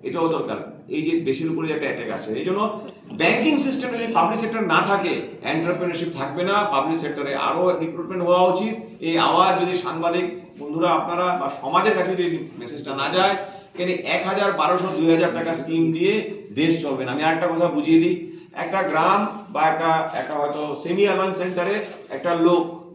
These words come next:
আমাদের পরিবারে কি হয়, আমরা normally ভাবি যে মেল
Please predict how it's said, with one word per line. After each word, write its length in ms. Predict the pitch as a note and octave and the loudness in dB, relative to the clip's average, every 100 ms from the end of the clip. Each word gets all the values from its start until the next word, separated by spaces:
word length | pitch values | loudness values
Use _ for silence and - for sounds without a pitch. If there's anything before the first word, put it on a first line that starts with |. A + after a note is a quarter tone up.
| - - | -20 -12
আমাদের 320 | - A#2+ D#3+ D3+ | -8 -4 -4 -4
পরিবারে 360 | D3 D#3 D#3+ D#3 | -2 0 0 0
কি 80 | D#3+ | -2
হয়, 200 | C3+ C3 | -2 -2
আমরা 300 | A2 B2 C3+ | -4 -6 -6
normally 420 | G#2 A2 C3+ E3+ | -6 -4 0 2
ভাবি 180 | C#3 C#3+ | 2 0
যে 120 | D3+ C#3+ | -2 -2
মেল 580 | B2 D#3 E3+ - - A2+ | 0 4 4 2 -4 -8